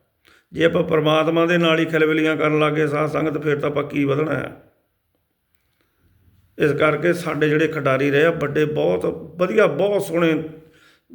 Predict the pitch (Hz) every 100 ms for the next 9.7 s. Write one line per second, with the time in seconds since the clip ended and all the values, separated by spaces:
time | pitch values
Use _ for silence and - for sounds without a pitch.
0 | - 147 170 196 175 170 165 165 165 160
1 | 160 160 156 151 151 151 147 139 143 151
2 | 156 165 151 156 147 139 143 - 165 151
3 | 160 160 143 156 156 147 143 - 143 143
4 | 156 147 135 147 143 151 143 143 139 147
5 | 151 147 147 - - _ _ _ _ _
6 | _ _ _ _ _ _ _ - 143 139
7 | 139 143 143 165 160 139 151 156 147 143
8 | - - - _ - 156 147 151 151 143
9 | 147 139 139 147 139 139 -